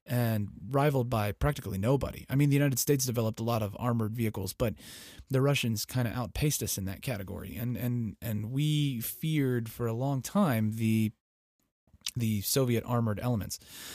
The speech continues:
And so one of our ways of, uh, countering that threat was to come up with, uh, aircraft that were able to destroy,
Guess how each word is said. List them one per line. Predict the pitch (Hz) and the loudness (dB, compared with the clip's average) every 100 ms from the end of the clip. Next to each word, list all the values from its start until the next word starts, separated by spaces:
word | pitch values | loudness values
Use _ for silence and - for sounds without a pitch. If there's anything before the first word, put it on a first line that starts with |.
| - - | -14 -4
And | 156 156 | 0 6
so | 170 151 147 117 | 8 8 6 2
one | 185 226 | 2 6
of | 175 | 6
our | 143 | 6
ways | 135 160 151 131 | 6 8 6 6
of, | 123 113 113 - | 2 2 -2 -8
uh, | 120 110 113 | -6 -4 -4
countering | - 190 196 135 117 | 2 6 6 4 2
that | 107 90 | -2 -4
threat | 120 92 - - | -6 -6 -8 -6
was | 135 123 | -2 -2
to | 123 | -2
come | - 139 135 | 0 2 2
up | 123 | 2
with, | 127 127 120 110 - - - - | 0 2 4 2 -4 -12 -16 -14
uh, | 104 - - | -12 -12 -6
aircraft | 147 135 - 104 - - - - | -2 -2 -2 -6 -8 -14 -16 0
that | 147 127 | 2 2
were | 127 131 | 0 0
able | 139 131 117 | 0 0 -2
to | - 123 117 110 | 0 2 2 0
destroy, | 110 - - 269 135 80 | 0 -2 0 0 0 -2